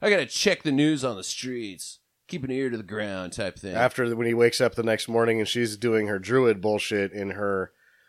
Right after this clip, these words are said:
Speaker 2: front zips druid Snuggie.
Speaker 1: Yeah.
Speaker 2: Which is, like, when I see this, I, the first time I watched this movie, there was no Snuggie.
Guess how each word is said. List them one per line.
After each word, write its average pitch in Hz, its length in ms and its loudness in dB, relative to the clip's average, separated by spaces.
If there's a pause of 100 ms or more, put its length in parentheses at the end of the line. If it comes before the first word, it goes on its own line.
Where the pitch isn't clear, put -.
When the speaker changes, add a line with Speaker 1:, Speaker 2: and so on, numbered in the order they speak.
(120)
Speaker 2:
front 135 460 0
zips 131 420 -2 (100)
druid 120 480 0
Snuggie. 123 760 0
Speaker 1:
Yeah. 101 340 2 (480)
Speaker 2:
Which 135 320 2
is, 120 200 2
like, 120 480 2
when 123 160 2
I 117 100 6
see 247 340 2
this, 107 400 0
I, 127 180 0 (340)
the 131 80 0
first 285 280 4
time 214 160 8
I 170 100 8
watched 180 340 6
this 131 180 2
movie, 123 260 2
there 117 160 6
was 131 260 6
no 104 140 2
Snuggie. 85 560 -4